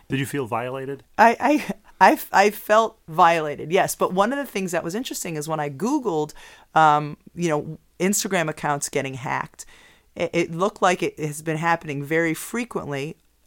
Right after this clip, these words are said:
Speaker 2: always from a Russian email server, not Russian like you and me, R U S H I N, but R U S S I A N.
Speaker 1: I'm an, I'm an entirely different kind of Russian hack.
Speaker 2: Yes, <laughs> exactly. Um, that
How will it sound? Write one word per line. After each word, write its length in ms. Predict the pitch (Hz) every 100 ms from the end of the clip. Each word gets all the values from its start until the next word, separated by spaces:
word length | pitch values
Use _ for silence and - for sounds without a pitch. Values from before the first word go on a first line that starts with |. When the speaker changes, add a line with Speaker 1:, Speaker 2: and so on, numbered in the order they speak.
| -
Speaker 2:
always 500 | 151 180 196 202 208
from 300 | - 165 156
a 60 | 156
Russian 540 | 143 143 - 156 156
email 320 | 160 147 139 139
server, 460 | - 127 123 147
not 260 | 160 165 170
Russian 400 | 160 151 - 139
like 220 | 131 -
you 120 | 143
and 120 | 131 135
me, 160 | 135
R 160 | 135 135
U 160 | 139
S 180 | 135 131
H 220 | 151 165
I 200 | 143 131
N, 260 | 139 131 147
but 160 | 151 -
R 160 | 143
U 140 | 147 147
S 180 | 143 -
S 140 | 143 -
I 200 | 165 208
A 240 | 190 143
N. 260 | 123 131 202 - -
Speaker 1:
I'm 160 | 139
an, 100 | 135
I'm 140 | 147 131
an 80 | 120
entirely 360 | 107 123 113
different 320 | 104 - 104 - -
kind 160 | 113 107
of 120 | 92
Russian 360 | 101 98 113
hack. 300 | 98 101 92 117
Speaker 2:
Yes, 460 | 156 160 139 - - 196
<laughs> 160 | - -
exactly. 920 | 247 - 220 - - 208 - 160 170 - _ _ - - - -
Um, 360 | 196 190 185 185
that 280 | 190 190